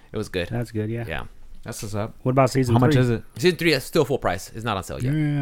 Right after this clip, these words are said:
Speaker 2: how much
Speaker 1: still
Speaker 2: is full price?
Speaker 1: Uh, I wanna say twenty-five bucks.
Speaker 2: And that's what, six characters?
Speaker 1: Six
Speaker 2: And a
Speaker 1: characters, yeah.
Speaker 2: stage or something?
Speaker 1: And a stage, yeah. Well, I don't know what.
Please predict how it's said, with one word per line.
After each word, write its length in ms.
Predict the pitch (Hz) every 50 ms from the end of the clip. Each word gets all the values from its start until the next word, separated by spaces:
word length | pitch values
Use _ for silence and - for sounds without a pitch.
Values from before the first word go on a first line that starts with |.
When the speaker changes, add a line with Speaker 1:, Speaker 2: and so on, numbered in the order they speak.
| 135 123
Speaker 2:
how 60 | 131
much 100 | 143 147
Speaker 1:
still 80 | - 127
Speaker 2:
is 60 | 123
full 140 | - 151 143
price? 340 | - 196 220 170 127 - - - - - -
Speaker 1:
Uh, 220 | 120 113 113 117
I 20 | 120
wanna 140 | 135 139
say 100 | - - 120
twenty-five 600 | - - - 117 123 123 - 120 107 107 110 92
bucks. 460 | 110 110 120 - - - - - - - - - -
Speaker 2:
And 160 | 120 117 117
that's 160 | 110 - -
what, 160 | 147 120 110
six 200 | - 135 123 -
characters? 520 | - - 135 135 131 - 139 139 135 - -
Speaker 1:
Six 440 | - - - - - - - - -
Speaker 2:
And 80 | -
a 40 | 104
Speaker 1:
characters, 220 | 104 123 123 117 120
yeah. 80 | 123
Speaker 2:
stage 320 | 131 135 139 135 135 - -
or 100 | 135 127
something? 240 | - 139 131 147
Speaker 1:
And 80 | 147 143
a 60 | 139
stage, 320 | 120 - 143 127 131 131 113
yeah. 360 | 120 123 123 123 120 120 120 127
Well, 160 | 131 127 -
I 80 | - 131
don't 80 | 135
know 80 | 127 120
what. 140 | 117 113